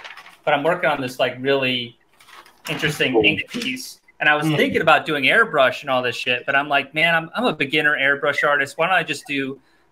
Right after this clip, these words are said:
Speaker 1: black and gray?" And then the way I'm kinda changing it out, and I realize I'm talking too much about myself, is I'm using Copic
Speaker 2: No, no,
Speaker 1: markers
Speaker 2: cool.
Speaker 1: combined with ink, and it's kinda creating a cool level of depth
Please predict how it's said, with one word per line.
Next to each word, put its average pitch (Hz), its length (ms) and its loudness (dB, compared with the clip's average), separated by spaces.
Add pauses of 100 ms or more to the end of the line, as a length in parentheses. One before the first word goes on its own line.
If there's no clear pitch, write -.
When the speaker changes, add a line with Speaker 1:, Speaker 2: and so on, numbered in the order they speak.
(120)
Speaker 1:
black 147 360 4
and 139 140 -10
gray?" 135 320 2
And 139 100 -2
then 147 100 0
the 147 80 -4
way 151 180 2
I'm 139 220 0
kinda 127 320 -2 (100)
changing 135 380 -4
it 131 100 0
out, 131 320 4 (640)
and 165 100 2
I - 20 2
realize 180 280 2
I'm 156 80 -4
talking 139 260 0
too 143 120 -18
much 127 120 -8
about 131 180 -2
myself, 131 460 -4 (320)
is 151 140 0
I'm 151 160 4
using 165 380 -4
Copic 160 420 -2
Speaker 2:
No, 160 80 0
no, 165 100 2
Speaker 1:
markers 143 260 0
Speaker 2:
cool. - 80 -2
Speaker 1:
combined 139 680 2
with 117 320 -4
ink, 117 420 -6 (380)
and 143 100 4
it's 139 100 -2
kinda 156 280 4
creating 147 240 -2
a 131 160 0
cool 139 260 -2
level 127 320 0
of 107 160 -8
depth 110 380 0